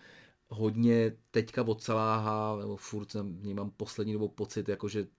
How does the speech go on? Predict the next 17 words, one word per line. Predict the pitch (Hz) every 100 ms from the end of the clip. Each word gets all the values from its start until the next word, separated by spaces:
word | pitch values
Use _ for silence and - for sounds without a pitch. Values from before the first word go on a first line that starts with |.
| -
střílí | - - 110 113
vlastně | 104 - 107
víc, | 98 110 -
než | 113
by | 110 107
musel, | 104 113 - 120 117 117
že | 110 104
kdyby | 95 110 117 113
tam | 110 107
někde | 110 107 104 101
zkoušeli | - 92 - 98 101
to | 92 98 95
jako | - - 98
dorvat | 95 90 95
do | 92
té, | -
eh, | 95 107 _ - - - - _ _